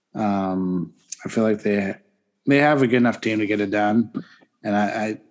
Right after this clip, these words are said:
I'm not convinced Tennessee is all there, but they did get the one seed regardless. So I'm gonna go Tennessee twenty-seven twenty-four. Next up, and Beardo, you're gonna go first.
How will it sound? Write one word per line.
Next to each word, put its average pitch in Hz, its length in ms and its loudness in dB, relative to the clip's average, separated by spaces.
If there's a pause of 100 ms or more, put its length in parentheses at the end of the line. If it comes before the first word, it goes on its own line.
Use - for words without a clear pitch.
(120)
I'm 113 100 0
not 107 240 0
convinced 104 720 -2
Tennessee 101 840 -2
is 95 400 -6 (480)
all 110 200 2
there, 113 480 -2 (280)
but 104 400 -2
they 120 120 4
did 117 180 4
get 113 160 0
the 107 80 -2
one 98 180 -2
seed 95 320 -4
regardless. 90 680 -8 (560)
So 131 160 2
I'm 123 80 4
gonna 160 160 6
go 156 160 4
Tennessee 127 1300 4 (580)
twenty-seven 117 560 2
twenty-four. 92 1120 -6 (1300)
Next 143 320 4
up, 190 220 4
and 143 160 6
Beardo, 143 260 4
you're 131 100 4
gonna 131 140 4
go 123 160 4
first. - 720 0